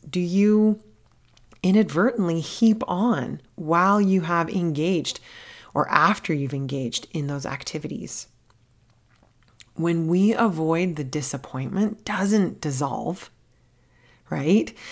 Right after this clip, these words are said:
And we add more suffering to the scenario. And because we didn't face the disappointment in the first place,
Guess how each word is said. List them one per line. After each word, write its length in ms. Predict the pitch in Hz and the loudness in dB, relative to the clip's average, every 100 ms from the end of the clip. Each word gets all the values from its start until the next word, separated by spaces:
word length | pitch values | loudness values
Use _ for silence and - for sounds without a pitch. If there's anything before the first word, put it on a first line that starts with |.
| - - | -12 2
And 120 | 196 | 6
we 140 | 214 | 8
add 180 | 202 196 | 6 4
more 300 | 190 196 240 | 4 4 4
suffering 640 | 233 170 143 - 160 156 160 | 2 -2 -4 -4 -6 -6 -10
to 120 | 151 | -6
the 100 | 156 | -6
scenario. 600 | - 151 127 - 80 - - _ _ _ _ _ _ _ _ _ _ | -4 -4 -4 -6 -10 -12 -18 _ _ _ _ _ _ _ _ _ _
And 100 | 180 | 4
because 320 | 202 202 233 220 | 6 6 4 6
we 120 | 202 | 4
didn't 460 | 147 156 170 240 | 4 2 6 4
face 300 | 233 202 208 | 2 2 2
the 140 | - 180 | 2 0
disappointment 640 | 175 - 160 160 - 190 | 0 -2 -4 -6 0 0
in 80 | 165 | 0
the 80 | 143 | -2
first 300 | - 156 - | -4 -6 -2
place, 360 | 254 285 - | -2 0 -4